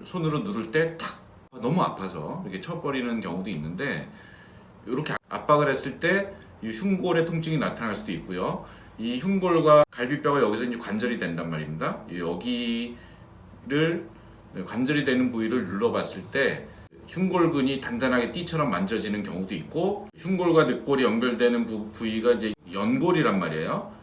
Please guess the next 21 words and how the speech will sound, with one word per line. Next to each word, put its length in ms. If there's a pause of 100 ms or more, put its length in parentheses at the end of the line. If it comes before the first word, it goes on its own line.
아까 220
이제 180
늑연골염 720
얘기했지만 760 (280)
그 420 (380)
관절을 580
이루는 380
연골 440
부위에 380
염증이 340
생기는 420
것을 600
늑연골염이라고 880
하는데 640 (260)
그 160
부위를 380
눌렀을 440
때 340 (480)
통증을 560
느끼게 320
됩니다. 440